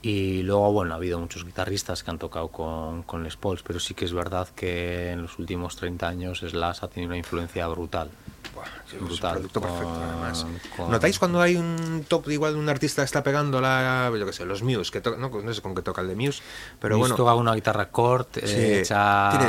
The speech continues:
Speaker 2: todo,
Speaker 1: de
Speaker 2: <laughs> sí,
Speaker 1: Cort
Speaker 2: sí.
Speaker 1: por, para ellos, además
Speaker 2: Sí.
Speaker 1: le meten sintes dentro.
Speaker 2: Sí.
Speaker 1: Hemos tenido guitarras de ese tipo, ¿eh?
Speaker 2: Sí, ¿eh?
Speaker 1: Sí, en la tienda.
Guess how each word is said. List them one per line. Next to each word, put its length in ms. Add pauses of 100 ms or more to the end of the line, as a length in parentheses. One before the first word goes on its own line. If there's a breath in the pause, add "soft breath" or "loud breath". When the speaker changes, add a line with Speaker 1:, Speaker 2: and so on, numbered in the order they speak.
Speaker 2:
todo, 220
Speaker 1:
de 60
Speaker 2:
<laughs> 0
sí, 80
Speaker 1:
Cort 240
Speaker 2:
sí. 220
Speaker 1:
por, 340
para 280
ellos, 500
además 300
Speaker 2:
Sí. 60
Speaker 1:
le 80
meten 280
sintes 400
dentro. 420
Speaker 2:
Sí. 140
Speaker 1:
Hemos 320
tenido 260
guitarras 360
de 60
ese 140
tipo, 320
¿eh? 40
Speaker 2:
Sí, 140
¿eh? 140
Speaker 1:
Sí, 200
en 100
la 100
tienda. 440